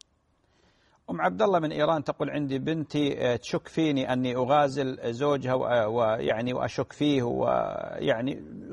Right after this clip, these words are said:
كلام من، يعني تقول يعني، آه، كلام أتضايق حينما يصدر من بنتي. أم عبد الله، بارك الله فيك، يعني حقيقة هذا من الشذوذ والانحراف، يعني ما يمكن أبدًا ل-، آه، أم الزوجة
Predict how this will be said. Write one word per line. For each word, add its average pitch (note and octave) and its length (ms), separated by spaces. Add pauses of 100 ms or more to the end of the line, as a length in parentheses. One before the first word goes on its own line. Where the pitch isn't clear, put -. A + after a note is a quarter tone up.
كلام F#3+ 280
من، C#3+ 240
يعني B2 440
تقول C#3 440
يعني، B2+ 380 (440)
آه، B2 260
كلام D3 460
أتضايق D3 720
حينما C3 380
يصدر C3 340
من C3+ 200
بنتي. A2+ 440 (360)
أم C3+ 80
عبد E3+ 180
الله، F3+ 160
بارك E3+ 300
الله C3 140
فيك، A#2 280
يعني D3 320
حقيقة D#3 560 (440)
هذا D#3+ 280
من D3+ 180
الشذوذ C#3 640
والانحراف، A#2+ 800 (520)
يعني G#2+ 220
ما D3+ 160
يمكن E3+ 320
أبدًا C#3 380
ل-، B2+ 400 (440)
آه، A#2 1000
أم D#3 160
الزوجة C#3 640